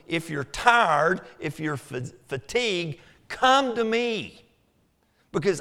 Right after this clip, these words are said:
I will give you rest." So, so don't neglect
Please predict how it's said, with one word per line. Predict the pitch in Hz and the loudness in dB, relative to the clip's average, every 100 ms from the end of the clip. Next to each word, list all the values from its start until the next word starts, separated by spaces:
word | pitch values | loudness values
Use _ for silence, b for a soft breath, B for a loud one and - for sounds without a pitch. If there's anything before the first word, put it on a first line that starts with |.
| - | 0
I | 170 220 226 | 2 6 6
will | 220 220 208 | 6 2 2
give | 120 156 175 147 | -2 -2 -2 -2
you | 139 151 151 147 - _ _ | -6 -4 -4 -6 -10 _ _
rest." | 120 117 110 113 87 - - - - _ _ _ _ b b b b | -12 -4 0 2 0 -6 -12 -12 -18 _ _ _ _ b b b b
So, | b 214 175 170 | b -2 -2 -2
so | 147 180 | -2 2
don't | 156 139 220 254 269 220 - | 4 8 8 8 4 -2 -4
neglect | 170 147 165 220 202 151 - - | -2 2 8 10 10 6 2 -12